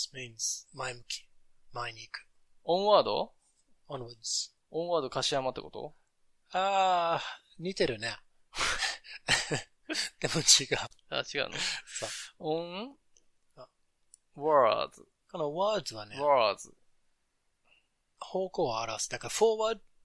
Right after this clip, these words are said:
Speaker 1: forwards、
Speaker 2: ワードね。
Speaker 1: backward、backwards、onwards。
Speaker 2: ワーズ。
Speaker 1: そうそうそう。
Speaker 2: ダブリューエーアールディーエス。
Speaker 1: そうそうそう。
Speaker 2: オンワーズ。
Speaker 1: 前に進むって感じだね。
Speaker 2: うーん。オンワーズ。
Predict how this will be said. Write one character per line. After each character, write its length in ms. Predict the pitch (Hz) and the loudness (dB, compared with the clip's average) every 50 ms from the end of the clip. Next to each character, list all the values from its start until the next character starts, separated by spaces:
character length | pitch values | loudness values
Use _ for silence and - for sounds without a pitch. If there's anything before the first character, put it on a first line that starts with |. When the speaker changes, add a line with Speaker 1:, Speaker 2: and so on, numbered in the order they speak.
| - _ _ | -20 _ _
Speaker 1:
forwards、 340 | - - 190 190 190 208 220 | -6 -4 -2 0 0 2 4
Speaker 2:
ワ 280 | 147 143 135 127 117 110 | 6 6 6 6 6 2
ー 20 | |
ド 160 | - 104 104 117 | 0 -4 -8 -10
ね。 120 | 151 - - | -10 -4 0
Speaker 1:
backward、 400 | 143 165 170 - - 185 170 - | 0 0 2 2 2 0 0 0
backwards、 680 | - 147 147 - - 160 156 - - - - - - _ _ _ _ _ _ - - | -2 -4 -4 -4 -6 -10 -10 -10 -12 -12 -12 -14 -16 _ _ _ _ _ _ 2 4
onwards。 440 | 160 160 151 139 143 143 135 131 | 4 4 6 4 0 0 2 6
Speaker 2:
ワ 240 | 143 151 151 147 135 | 8 10 10 10 8
ー 40 | 123 | 6
ズ。 120 | - - 123 - - | 2 -4 -14 -16 -16
Speaker 1:
そ 160 | - - - | -10 -8 -6
う 40 | 151 | -6
そ 160 | - - - | -6 -6 -8
う 20 | - | -8
そ 120 | - - | -6 0
う。 20 | - | 2
Speaker 2:
ダ 140 | 127 135 | 2 2
ブ 140 | 143 160 170 | 2 2 -2
リ 80 | 165 165 | -6 -4
ュ 120 | 160 160 | -4 -4
ー 240 | - 156 151 151 151 | -2 0 2 2 2
エ 40 | - | 4
ー 40 | 131 | 6
ア 140 | 143 147 | 6 6
ー 40 | 147 | 4
ル 100 | 143 139 | 4 0
デ 100 | 135 143 | -2 -2
ィ 140 | 139 135 135 | 0 2 2
ー 80 | 127 120 | 0 0
エ 40 | |
ス。 180 | - - - 95 85 82 - | -2 -6 -10 -12 -14 -16 -16
Speaker 1:
そ 160 | - - 202 | -10 -8 -6
う 40 | 175 | -6
そ 160 | - - 143 | -6 -8 -10
う 40 | 135 | -12
そ 120 | - - - | -14 -14 -10
う。 0 | - | -6
Speaker 2:
オ 200 | 135 143 160 175 180 175 | -4 -4 -4 -4 -6 -4
ン 40 | 170 | 0
ワ 240 | 165 156 143 127 | 4 6 6 6
ー 40 | 113 | 6
ズ。 120 | - - - - - _ - | 2 -4 -16 -20 -20 _ -8
Speaker 1:
前 280 | 147 151 156 156 156 | -4 -4 -2 -2 -4
に 100 | 143 127 | -2 -2
進 360 | 120 - 139 123 - - 127 | -2 -2 -2 -2 -6 -6 -8
む 80 | 120 127 | -14 -20
っ 20 | |
て 140 | - - - | -20 -20 -20
感 180 | - 127 113 110 | -20 -20 -14 -12
じ 120 | - - | -12 -12
だ 40 | 120 | -10
ね。 160 | 135 165 196 - _ _ _ _ _ - | -14 -20 -20 -20 _ _ _ _ _ -16
Speaker 2:
う 40 | |
ー 40 | 135 | -14
ん。 680 | 127 127 127 127 123 123 123 123 123 123 123 127 135 139 127 _ _ _ _ _ _ _ _ _ _ _ _ _ _ _ _ _ _ _ _ _ _ _ _ _ _ _ _ _ _ _ _ _ _ _ _ _ _ _ _ _ _ _ _ _ _ _ _ _ _ _ _ _ _ _ _ _ _ _ _ _ _ _ _ _ _ _ _ | -12 -12 -12 -12 -12 -12 -12 -12 -12 -12 -12 -14 -16 -20 _ _ _ _ _ _ _ _ _ _ _ _ _ _ _ _ _ _ _ _ _ _ _ _ _ _ _ _ _ _ _ _ _ _ _ _ _ _ _ _ _ _ _ _ _ _ _ _ _ _ _ _ _ _ _ _ _ _ _ _ _ _ _ _ _ _ _ _ _
オ 180 | - 127 131 135 | -14 -12 -12 -10
ン 220 | 147 151 151 147 | -10 -12 -10 -4
ワ 240 | 143 135 123 117 - | -2 0 0 0 -2
ー 20 | |
ズ。 160 | - - - | -4 -10 -18